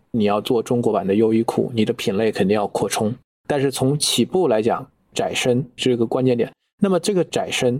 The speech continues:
又回到最早的选品，瑜伽裤为什么是最好的一个切口？你为什么选择从这个地方开始切？包括我刚才在节目开场，我们半开玩笑的讲飞盘这个运动啊，让大家对这个赛道有了更大的关注度。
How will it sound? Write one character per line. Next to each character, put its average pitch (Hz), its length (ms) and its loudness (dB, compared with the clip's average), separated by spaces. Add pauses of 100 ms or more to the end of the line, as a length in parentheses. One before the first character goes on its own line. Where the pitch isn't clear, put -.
又 185 120 2
回 131 140 -2
到 151 100 0
最 240 220 0
早 - 180 -4
的 107 100 0
选 101 280 0
品， - 160 -4 (260)
瑜 127 100 2
伽 190 160 0
裤 208 360 -2
为 190 120 2
什 160 80 -4
么 120 80 4
是 135 120 -2
最 190 120 -2
好 - 200 -6
的 107 100 0
一 113 60 0
个 113 80 2
切 - 200 0
口？ - 140 -2
你 107 100 0
为 147 120 4
什 143 100 0
么 120 80 2
选 95 260 -2
择 104 140 0
从 - 180 -2
这 196 120 -2
个 190 80 2
地 123 80 2
方 113 160 -4
开 110 120 0
始 - 120 0
切？ - 280 0 (360)
包 165 100 0
括 170 100 4
我 127 80 2
刚 139 140 -2
才 143 80 2
在 135 100 0
节 127 140 0
目 127 100 0
开 143 160 -2
场， 113 240 -4
我 110 60 0
们 117 100 -6
半 131 140 -4
开 123 140 -2
玩 107 160 2
笑 123 120 -2
的 113 80 2
讲 - 240 -2
飞 135 220 0
盘 104 180 -4
这 120 120 0
个 113 100 2
运 120 180 2
动 117 160 0
啊， 98 60 -6 (220)
让 120 120 0
大 120 120 0
家 120 120 2 (140)
对 127 100 0
这 123 120 0
个 120 80 0
赛 117 180 -2
道 113 140 0
有 104 80 -2
了 101 100 0
更 123 160 0
大 123 140 0
的 110 100 -2
关 131 180 0
注 131 120 2
度。 127 180 0